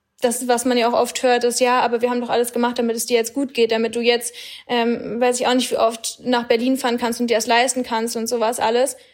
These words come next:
Das ist auch super schön, nur eine Sache wurde halt vergessen und das ist das Klima und das ist irgendwie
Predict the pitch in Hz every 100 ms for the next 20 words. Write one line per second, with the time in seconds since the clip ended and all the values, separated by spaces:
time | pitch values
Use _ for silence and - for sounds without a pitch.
0 | _ _ 240 226 247 - - 226 - 269
1 | 254 233 - 269 254 - 247 247 240 247
2 | 240 240 233 226 240 262 269 233 208 208
3 | 226 240 - 240 - 311 269 196 208 -
4 | 226 220 233 - 226 233 226 240